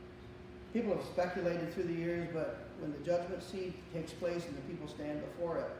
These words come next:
um, and I saw the dead, small and great, standing before God. And the books were opened, and another book was opened, which is the book of life.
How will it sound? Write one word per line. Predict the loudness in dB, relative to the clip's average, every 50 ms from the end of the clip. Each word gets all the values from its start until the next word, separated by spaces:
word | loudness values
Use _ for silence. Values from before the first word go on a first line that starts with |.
| -10 -12 -12 -12 -12 -12 -12 -14 -14 -14 -14 -12 -12 -10 -10 -10 -8 -8 -6 -4
um, | -4 -4 -6 -8 -10 -8
and | -4 -4
I | -2 -2
saw | 0 2 4 4 4
the | 4 2 0 0 0
dead, | 0 0 0 -2 -4
small | -6 -4 -2 -2 0 0 0 0
and | 0 -2
great, | -2 -2 -2 -4 -4
standing | -6 -6 -6 -4 -2 -2 -2 -2
before | -2 -4 -6 -4 -4 -2
God. | -2 -2 -4 -4 -2 -4 -4 -4 -6 -8 -12 -12 -12 -12 -12 -12 -12 -14 -14 -12 -12 -4 0
And | 2 2
the | 4
books | 6 4 4 4 4 0
were | 2 4 6
opened, | 6 6 4 2 0 -2 -4 -4 -4 -4
and | -4 -2 -2
another | 0 0 2 2
book | 2 0 0 0 -2
was | -2 -2 0
opened, | 0 0 0 0 0 0 0 -2
which | -2 -2
is | -4 -4 -4 -4
the | -6
book | -4 -4 -4 -4 -4
of | -6 -6 -4 -4
life. | -4 -4 -4 -6 -6